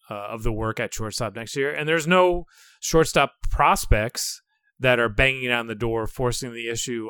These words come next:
either. So, um, you have a group of really accomplished all-star shortstops who are under the age of thirty.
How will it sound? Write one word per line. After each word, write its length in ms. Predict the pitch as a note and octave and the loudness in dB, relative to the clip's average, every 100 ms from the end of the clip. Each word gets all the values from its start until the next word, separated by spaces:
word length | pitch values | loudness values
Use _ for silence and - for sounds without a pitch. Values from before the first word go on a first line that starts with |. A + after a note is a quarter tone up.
| - | -2
either. 400 | D3 D#3 F#2+ G2 | 0 0 -6 -10
So, 500 | - B2+ A#2 A2+ G#2+ - - - - _ _ | -6 -2 0 -2 -4 -14 -20 -20 -20 _ _
um, 380 | - A2 A2 A#2+ | -12 -10 -10 -4
you 140 | B2+ | -2
have 600 | A2+ C#3+ F3 C#3 A#2+ G2+ B2 - D3 | 2 2 4 2 -2 -12 -16 -18 -12
a 140 | C#3 B2 | -8 -8
group 420 | A2+ B2+ D#3+ E3+ | -6 -2 0 0
of 220 | B2 G#2+ | -2 -2
really 340 | A2+ D3 F3 D3 | -4 0 2 2
accomplished 840 | C#3 C#3+ D3+ A#2+ A2 G#2+ - - - _ _ _ _ _ _ _ | 0 0 0 0 -2 -6 -12 -16 -20 _ _ _ _ _ _ _
all-star 460 | - C3 C3+ C#3 B2 | -4 -2 -2 -2 -2
shortstops 920 | A#2 - D3 E3 - G#2+ G#2+ - - C#3 | -4 -4 -4 -4 -6 -6 -6 -8 -10 -8
who 240 | C3+ C3+ | -8 -8
are 500 | A#2+ B2 B2 B2 B2 _ _ _ _ _ _ _ _ - | -6 -4 -4 -6 -10 _ _ _ _ _ _ _ _ -4
under 240 | D3+ E3 | 0 0
the 160 | D#3 D#3 | 2 2
age 140 | D#3 | 2
of 100 | D3+ | -2
thirty. 520 | - E3+ D#3+ E2+ _ | 0 0 0 -6 _